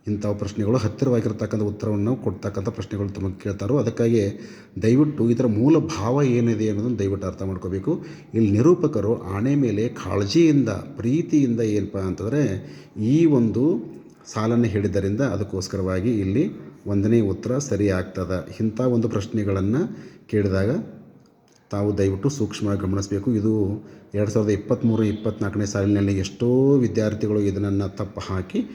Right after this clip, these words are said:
ಅವರು ನೂರಕ್ಕೆ ನೂರಕ್ಕೆ ನೂರು ಅಂಕಗಳನ್ನು ಪಡ್ಕೊಳ್ಳಿಕ್ಕೆ ಅವರು ಏನಪ್ಪ ಅಂತಂದರೆ ಅಲ್ಲಿ ಆಗಿಲ್ಲ. ಅದಕ್ಕೋಸ್ಕರವಾಗಿ ಇದೊಂದು ಪ್ರಶ್ನೆ ಭಾಳ ಇಂಪಾರ್ಟೆಂಟ್ ಆಗಿದ್ದರಿಂದ ನಾನು ಇದನ್ನು ದಯವಿಟ್ಟು ಸಪರೇಟ್ ಒಂದು ಈ ವಿಡಿಯೋದಲ್ಲಿ ತೋರಿಸ್ತಾ ಇದ್ದೀನಿ.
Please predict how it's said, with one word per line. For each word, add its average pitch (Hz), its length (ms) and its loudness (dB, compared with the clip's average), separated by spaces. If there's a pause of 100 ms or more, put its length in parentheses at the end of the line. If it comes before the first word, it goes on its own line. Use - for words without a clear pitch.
(320)
ಅವರು 113 220 4 (580)
ನೂರಕ್ಕೆ 135 480 2
ನೂರಕ್ಕೆ 123 800 2
ನೂರು 135 280 6
ಅಂಕಗಳನ್ನು 117 600 0
ಪಡ್ಕೊಳ್ಳಿಕ್ಕೆ 104 600 -2
ಅವರು 107 240 0
ಏನಪ್ಪ 101 300 -2
ಅಂತಂದರೆ 101 720 -2 (120)
ಅಲ್ಲಿ 101 220 0
ಆಗಿಲ್ಲ. 98 480 -2 (460)
ಅದಕ್ಕೋಸ್ಕರವಾಗಿ 101 840 0
ಇದೊಂದು 98 280 -2
ಪ್ರಶ್ನೆ 113 300 -2
ಭಾಳ 98 300 -2
ಇಂಪಾರ್ಟೆಂಟ್ 104 640 -2
ಆಗಿದ್ದರಿಂದ 95 580 -4
ನಾನು 98 320 0
ಇದನ್ನು 92 240 0
ದಯವಿಟ್ಟು 95 300 -2 (460)
ಸಪರೇಟ್ 123 460 0
ಒಂದು 107 200 2
ಈ 104 200 0
ವಿಡಿಯೋದಲ್ಲಿ 98 380 0
ತೋರಿಸ್ತಾ 95 360 -6
ಇದ್ದೀನಿ. 98 340 0